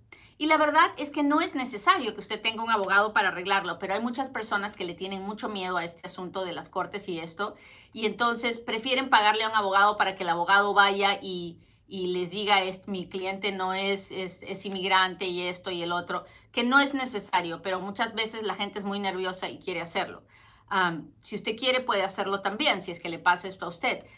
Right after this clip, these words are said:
¿Pero es necesario? No, no es necesario. Usted puede salir de esto por usted solito, sin ninguna, am,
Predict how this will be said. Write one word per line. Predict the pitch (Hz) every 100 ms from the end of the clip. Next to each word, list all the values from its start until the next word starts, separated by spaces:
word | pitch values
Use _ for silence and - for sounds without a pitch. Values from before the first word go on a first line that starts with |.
| _
¿Pero | 220 190
es | 180 214
necesario? | 247 247 240 233 254 277 311 -
No, | 196 214 190 107 -
no | 196 208 233
es | 214 180
necesario. | 170 - - 147 139 165 _ - -
Usted | 196 233 226
puede | 233 214
salir | 214 190 196 202
de | 202
esto | 202 214 208 - -
por | 190
usted | 175 - 190 190
solito, | 226 233 269 254 254
sin | - 202 185
ninguna, | 175 180 180 202 202 208 208 _ _ _ _
am, | 202 190 175 165 156